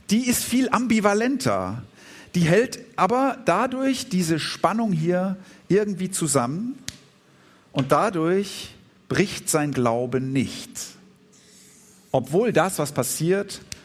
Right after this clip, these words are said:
für ihn unerträglich ist. Dieses Herz steht heute nicht für die Liebe, sondern für Glauben.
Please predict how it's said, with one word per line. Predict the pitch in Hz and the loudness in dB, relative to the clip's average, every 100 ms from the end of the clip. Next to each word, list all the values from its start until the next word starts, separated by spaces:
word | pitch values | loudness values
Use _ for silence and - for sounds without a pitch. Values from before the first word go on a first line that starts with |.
| _ | _
für | - 147 | -2 0
ihn | 165 185 185 190 196 - | 2 2 0 -4 -8 -4
unerträglich | 160 175 160 147 - 123 101 98 - | -2 0 -2 -4 -2 -4 -4 -8 -8
ist. | 95 92 - - - - _ _ - - | -10 -10 -10 -14 -20 -20 _ _ -20 -8
Dieses | 127 131 135 | -4 0 2
Herz | 135 - | 2 0
steht | 139 123 | -4 0
heute | 127 | 0
nicht | 127 135 | 0 -2
für | |
die | 127 | 0
Liebe, | 117 120 117 131 | 0 0 0 -2
sondern | 127 113 113 | 0 -2 0
für | 120 | -2
Glauben. | 120 107 104 92 92 | 0 0 0 -6 -14